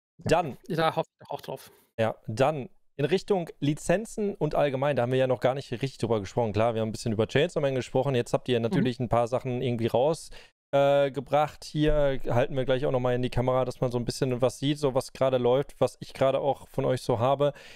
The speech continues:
Speaker 2: In die Richtung, hast du derzeit eine persönli-, was ist deine, Chainsaw Man ausgenommen? Also das ist, äh,
Speaker 1: <laughs>
Speaker 2: das, ich will dir jetzt keinen, keinen
Speaker 1: Mhm, mhm.
Speaker 2: also was ist deine persönliche Lieblingslizenz derzeit bei Egmont erstmal?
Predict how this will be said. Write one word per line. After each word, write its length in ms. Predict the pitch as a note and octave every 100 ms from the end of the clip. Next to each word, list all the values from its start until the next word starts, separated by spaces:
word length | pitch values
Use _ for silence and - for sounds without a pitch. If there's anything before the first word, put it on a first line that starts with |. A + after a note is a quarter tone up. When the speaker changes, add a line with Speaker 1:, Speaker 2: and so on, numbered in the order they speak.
| -
Speaker 2:
In 100 | -
die 80 | C3
Richtung, 360 | C#3+ C#3+ C#3+ - - -
hast 240 | C3+ G3 B3+
du 60 |
derzeit 520 | E3+ E3 - F3+ - D3+
eine 260 | D3 C#3
persönli-, 420 | C3 C3 B2 F#3 -
was 160 | F#3 G#3
ist 120 | -
deine, 240 | F#3+ E3+ - - _ _ _ _ _ -
Chainsaw 300 | C#3+ D#3+ - C#3+
Man 120 | C3
ausgenommen? 560 | A#2+ B2+ G#2+ G2 F#2+
Also 240 | G#2+ G#2+ A2
das 160 | A#2 A3
ist, 180 | G3 D3
äh, 320 | B2 D3 C3
Speaker 1:
<laughs> 0 |
Speaker 2:
das, 260 | C3 -
ich 280 | - C#3 -
will 120 | D3
dir 100 | D3+
jetzt 200 | C#3+ G3+
keinen, 460 | - C#3+ C#3 B2+ A#2+
keinen 280 | C3 B2+ F#3+
Speaker 1:
Mhm, 140 | B3 -
mhm. 200 | F#3+ A#3
Speaker 2:
also 240 | C#3 C#3+ - -
was 140 | D#3+
ist 140 | G#3 F#3
deine 140 | F3
persönliche 440 | D#3+ C#3+ D#3 -
Lieblingslizenz 800 | C3 B2+ C3 - A#2 - B2+ C3
derzeit 540 | - B2 - B2 - -
bei 180 | A2+ A#2+
Egmont 600 | C3+ - - G#2 G2 - -
erstmal? 480 | G#2 - F#2 -